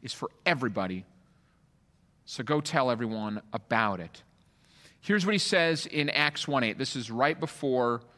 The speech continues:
he ascends into heaven. "But you will receive power when the Holy Spirit has come upon you, and you will be my witnesses in Jerusalem and in all Judea and Samaria and to the ends of the earth." Judea and Samaria were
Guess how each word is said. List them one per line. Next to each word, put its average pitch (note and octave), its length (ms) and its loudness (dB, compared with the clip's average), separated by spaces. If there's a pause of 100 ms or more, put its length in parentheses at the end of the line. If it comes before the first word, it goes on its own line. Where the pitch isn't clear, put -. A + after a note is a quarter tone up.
(140)
he B2 220 -2
ascends C3 540 0
into B2 260 -6
heaven. G2 420 -6 (840)
"But D3+ 200 2
you A3+ 540 4 (300)
will F3+ 100 4
receive F3 460 0
power G3+ 580 2 (520)
when D3+ 120 0
the D3+ 80 4
Holy F#3 380 4
Spirit G#3 420 2
has E3+ 240 0
come D3+ 160 0
upon E3+ 420 0
you, C4+ 240 -2 (380)
and D#3+ 180 2
you F3+ 80 4
will F3+ 80 4
be E3 140 2
my C#3+ 180 4
witnesses D#3+ 640 0
in C3+ 80 0
Jerusalem A3 720 -2 (400)
and C#3 120 0
in C#3+ 60 4
all D3 140 2
Judea F3 500 2
and C3 220 0
Samaria F#3+ 640 2
and D3 220 0
to - 80 -6
the C3+ 200 0
ends F3+ 260 2
of F3+ 80 -2
the F3 120 0
earth." D3 180 2
Judea D3+ 280 -4
and F3+ 100 -2
Samaria D3 420 2
were B2 220 0